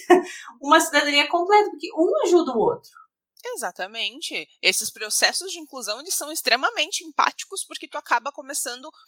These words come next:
Speaker 2: perceber o universo do outro. Quando eu adentrei na especialização, eu comecei a perceber que, na verdade, a minha vida foi uma inclusão a vida inteira e eu não tinha percebido. Então,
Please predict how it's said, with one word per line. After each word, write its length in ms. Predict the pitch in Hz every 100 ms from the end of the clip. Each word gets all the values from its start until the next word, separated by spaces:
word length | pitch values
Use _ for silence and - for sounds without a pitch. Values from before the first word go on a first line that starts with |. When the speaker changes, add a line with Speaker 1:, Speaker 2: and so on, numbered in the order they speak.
| _
Speaker 2:
perceber 400 | 269 - 262 226
o 80 | 254
universo 500 | 339 349 226 202 254
do 120 | 220
outro. 340 | 185 147 - 143 - - _
Quando 220 | 208 226
eu 100 | 247
adentrei 460 | 247 240 233 - 214
na 80 |
especialização, 840 | 269 - 370 285 277 254 - 214 240
eu 80 |
comecei 460 | - 320 294 - -
a 80 | -
perceber 600 | - - 262 196 185 208 - - -
que, 100 | 240
na 80 |
verdade, 380 | 254 294 262 262
a 40 | 294
minha 140 | 277
vida 220 | 262 262
foi 120 | -
uma 120 | 311 294
inclusão 400 | 302 294 269 277
a 40 |
vida 160 | 277 320
inteira 300 | 339 262 302
e 60 |
eu 80 | 302
não 160 | 311 302
tinha 260 | 285 339
percebido. 540 | 359 185 320 214 175 190
Então, 260 | - 226